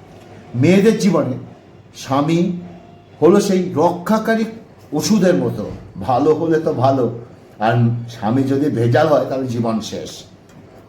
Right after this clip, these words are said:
মেয়েদের জি-, নিজের পায়ে দাঁড়ানোটা বেশি দরকার, শুধু টাকার জন্য নয়, নিজের অস্তিত্বের জন্য,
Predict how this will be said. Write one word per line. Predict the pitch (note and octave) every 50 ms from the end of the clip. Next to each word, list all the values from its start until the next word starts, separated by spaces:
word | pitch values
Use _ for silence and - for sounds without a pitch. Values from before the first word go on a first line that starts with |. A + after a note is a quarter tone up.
| - - - - - - F2
মেয়েদের | F#2+ A2 A#2 A#2+ A#2+ A#2+ C#3 C3 C3 A#2+
জি-, | A#2 A2+ B2+ B2 B2
নিজের | A#2+ A#2 B2 C3 B2+ A#2+ A#2+
পায়ে | C3 B2 B2+ C3+ C#3 C3+
দাঁড়ানোটা | A2+ A2 G#2+ A#2 A#2 A#2+ B2+ B2+ B2 - D#3
বেশি | C#3+ B2+ B2 A#2+ C#3 C#3
দরকার, | A#2+ A#2 A2 G2+ - G2 D#2 - - - - - - - - - - - - - - -
শুধু | C3 C3+ C#3+ C#3
টাকার | C3+ B2+ A#2+ C3 E3+ F3
জন্য | F3 F3+ F3+ F3 D#3+
নয়, | C#3 B2+ A#2 G#2 F#2 - - - - - - - - - - - - -
নিজের | G2+ A2+ C3 C3 A#2+ D3 C#3+ D3 - -
অস্তিত্বের | C3+ C#3 - - - G3+ G3+ F#3+ - F3 D3+ C3+ B2
জন্য, | A2+ G#2 F2+ E2+ - -